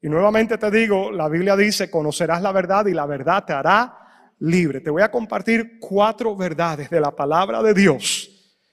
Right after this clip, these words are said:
que Él dice de quién eres tú. Y al escuchar esas verdades, yo declaro que se hacen vida acá adentro.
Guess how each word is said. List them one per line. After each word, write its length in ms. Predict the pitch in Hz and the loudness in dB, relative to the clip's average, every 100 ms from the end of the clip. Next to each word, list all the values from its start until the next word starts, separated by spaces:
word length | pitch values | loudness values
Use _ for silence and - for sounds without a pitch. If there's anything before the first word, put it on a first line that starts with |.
| _ - | _ 0
que 160 | 190 | 2
Él 160 | 208 190 | 4 2
dice 320 | 247 - 196 | 0 0 -2
de 280 | 165 156 _ | -4 -8 _
quién 680 | - 220 240 277 285 339 - | 0 4 4 2 -2 -10 -8
eres 600 | - 175 175 180 151 _ - | -2 0 0 -2 -6 _ -8
tú. 320 | 156 117 - _ _ _ _ _ _ _ _ _ _ _ _ _ _ _ | -6 -6 -12 _ _ _ _ _ _ _ _ _ _ _ _ _ _ _
Y 60 | - | -6
al 100 | 143 | -6
escuchar 400 | 143 151 - 185 | -4 -4 -2 -2
esas 220 | 226 240 | -2 -4
verdades, 800 | 214 196 185 151 123 123 - - | -4 -2 -4 -4 -8 -6 -6 -6
yo 100 | 165 | -8
declaro 360 | 156 165 180 180 | -8 -6 -10 -10
que 100 | 175 | -10
se 120 | - | -10
hacen 340 | 151 - 160 139 | -8 -8 -8 -8
vida 280 | 170 139 120 | -6 -8 -12
acá 140 | 143 | -14
adentro. 520 | 131 110 107 180 185 | -14 -16 -18 -20 -20